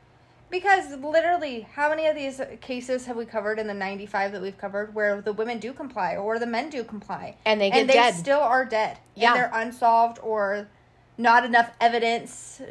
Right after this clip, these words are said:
Speaker 1: physical evidence, to
Speaker 2: Right.
Speaker 1: hold them for longer than ten years. Like,
Speaker 2: Fight.
Speaker 1: scratch the shit out of them.
Speaker 2: Mm.
Speaker 1: At least protect. If you can't save yourself, at least make it so that this person can't be out continuing this.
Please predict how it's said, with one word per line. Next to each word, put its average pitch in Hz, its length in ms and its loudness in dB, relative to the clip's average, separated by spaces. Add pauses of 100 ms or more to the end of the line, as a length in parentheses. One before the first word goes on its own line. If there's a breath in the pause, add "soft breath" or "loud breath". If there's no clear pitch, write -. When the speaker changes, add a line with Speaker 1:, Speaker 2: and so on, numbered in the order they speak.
(140)
Speaker 1:
physical 240 320 -4
evidence, 220 560 -4
to 220 80 -2
Speaker 2:
Right. 196 100 -2
Speaker 1:
hold 220 220 0
them 220 160 0
for 220 120 -4
longer 220 320 0
than 220 160 -2
ten 220 280 -6
years. 208 500 -6 (400 soft breath)
Like, 220 440 -2 (800)
Speaker 2:
Fight. 240 260 6
Speaker 1:
scratch - 520 6
the 494 80 2
shit 440 240 0
out 381 160 8
of 285 80 2
them. 262 320 6 (160)
Speaker 2:
Mm. 180 160 -8
Speaker 1:
At 302 220 2
least 427 500 -4
protect. 285 540 0
If 269 240 -8
you 294 160 -8
can't 392 360 -4
save 247 280 -4
yourself, 226 440 -2
at 233 220 -2
least 277 400 -12
make 214 260 -6
it 233 120 -4
so 233 100 -10
that 208 160 -6
this 202 140 -14
person 202 320 -10
can't 208 180 -12
be 190 100 -8
out 160 220 -8 (540)
continuing 190 640 -8
this. - 340 -18